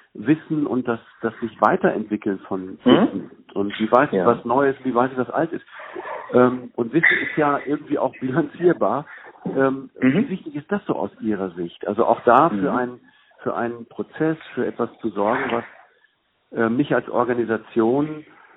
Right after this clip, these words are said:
Speaker 1: ähm, ja auch als, ähm, in einem gewissen Reifegrad zeigt, nämlich auf der Ebene des Wissens.
Speaker 2: Genau, also das, äh, Reifegrad ist sicher, sicher ein gutes, äh, Stichwort. Ähm, das ist auch etwas, auf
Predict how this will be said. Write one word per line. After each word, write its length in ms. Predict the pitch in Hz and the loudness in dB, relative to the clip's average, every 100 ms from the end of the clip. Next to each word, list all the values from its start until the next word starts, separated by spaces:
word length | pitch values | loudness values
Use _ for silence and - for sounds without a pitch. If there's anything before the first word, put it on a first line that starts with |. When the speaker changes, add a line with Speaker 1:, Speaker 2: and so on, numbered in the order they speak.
| _ - | _ -6
Speaker 1:
ähm, 640 | 120 120 120 120 117 117 113 - _ - | 0 0 0 -6 -10 -12 -14 -20 _ 0
ja 200 | 156 - | 2 2
auch 380 | 135 - - | 0 -2 -10
als, 160 | 107 110 - - | -6 -6 -8 -8
ähm, 240 | 110 113 113 | -4 -2 -2
in 140 | 113 | -4
einem 180 | 107 117 | -6 -6
gewissen 300 | 113 123 127 | -8 -6 0
Reifegrad 500 | 107 143 - - 87 - | 2 2 -2 -6 -8 -10
zeigt, 260 | 85 80 - - - _ _ - | -12 -12 -16 -20 -20 _ _ -14
nämlich 340 | 95 95 - | -8 -8 -8
auf 80 | - | -6
der 120 | 98 | -4
Ebene 180 | 98 92 | -2 -2
des 160 | 95 127 | -2 0
Wissens. 300 | 147 - - - - - - - _ _ _ _ _ - - | 0 -2 -16 -20 -20 -20 -20 -20 _ _ _ _ _ -20 -4
Speaker 2:
Genau, 320 | - 139 98 - | 4 6 6 4
also 220 | 104 120 | 2 -2
das, 320 | 117 120 - | -2 -6 -4
äh, 300 | - 120 107 98 - - 101 104 | -4 0 -2 -2 -10 -12 -6 2
Reifegrad 640 | 92 117 131 - 117 117 | 4 4 2 -2 -2 0
ist 160 | 98 - | -2 -2
sicher, 480 | 113 117 110 107 - - - - | 0 2 4 2 -2 -8 -10 -10
sicher 240 | - 107 104 | -8 -2 -2
ein 140 | 107 | -2
gutes, 260 | 117 107 95 - - | -4 -6 -8 -10 -4
äh, 360 | - 104 69 85 | -2 0 -2 -2
Stichwort. 720 | - 123 123 - 95 101 113 - - - - - _ | -4 -6 -6 -2 2 2 0 -6 -18 -20 -20 -20 _
Ähm, 420 | - 101 101 101 | -6 -4 -4 -2
das 160 | 98 92 | -2 -2
ist 140 | 107 | -2
auch 160 | - - | -2 -2
etwas, 280 | - 104 95 | -4 -4 -4
auf 80 | - | -4